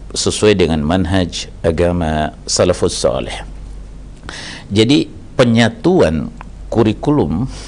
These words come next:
internasional, nasional,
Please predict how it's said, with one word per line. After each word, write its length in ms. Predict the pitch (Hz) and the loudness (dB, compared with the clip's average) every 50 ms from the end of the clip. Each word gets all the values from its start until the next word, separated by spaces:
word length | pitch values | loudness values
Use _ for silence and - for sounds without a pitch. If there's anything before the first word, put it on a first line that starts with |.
| - - - - - | -12 -12 -12 -6 -2
internasional, 880 | 95 92 90 - - 85 85 85 - - 90 80 69 67 73 120 180 240 - - - - - - - - - - - - - - - - - - - - - | 0 0 0 0 0 0 0 -2 0 0 -2 -2 -2 -2 -4 -4 -4 -6 -8 -12 -16 -20 -18 -18 -16 -16 -16 -16 -16 -16 -16 -18 -18 -20 -20 -20 -10 -4 0
nasional, 800 | 98 101 110 131 147 - - 127 95 82 80 64 64 80 - | 2 4 4 4 4 4 4 4 4 4 4 2 0 -2 -4